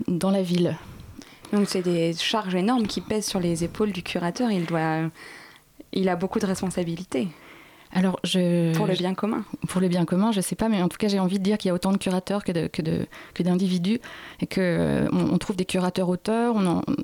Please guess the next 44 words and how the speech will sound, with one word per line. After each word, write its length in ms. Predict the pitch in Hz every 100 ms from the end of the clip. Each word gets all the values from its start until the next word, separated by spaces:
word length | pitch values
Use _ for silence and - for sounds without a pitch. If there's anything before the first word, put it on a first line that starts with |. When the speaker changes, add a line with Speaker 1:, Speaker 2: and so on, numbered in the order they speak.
| -
Speaker 1:
trouve 300 | - 196 185
d'autres 320 | 170 226 -
qui 80 | -
préfèrent 320 | - 190 196
travailler 380 | - 190 190 185
avec 180 | 175 175
des, 280 | 175 165 - - - -
des 140 | 170
artistes 360 | 175 - 185 -
morts. 360 | 180 220 240 190
Je 140 | 175
ne 60 | 175
citerai 320 | - - 175
pas, 300 | 190 190 170
euh, 40 | - 180 185 -
<laughs> 400 | - - - -
le 80 | 202
commi-, 320 | - 208 196 202
le 80 |
curateur 480 | 190 - 185 - 202
qui 120 | -
le 100 | 190
dit 140 | 175 180
souvent. 300 | - 185 240 - - - - - -
Euh, 580 | 170 170 170 165 165 160 - - - - - - -
moi, 120 | 202 196
j'aime 160 | 208
assez 240 | 190 - 202
imaginer 440 | 196 180 185 185
que 140 | -
c'est 160 | 185 202
vraiment 220 | 185 196
un 60 | 196
travail 260 | - 190
de 80 | 185
conversation, 760 | 180 185 185 - 170 - 190 190
euh, 180 | 175 175 - -
qui 100 | -
se 80 | -
fait 100 | 185
main 140 | 185
dans 120 | 190 185
la 100 | 185
main, 320 | 190 220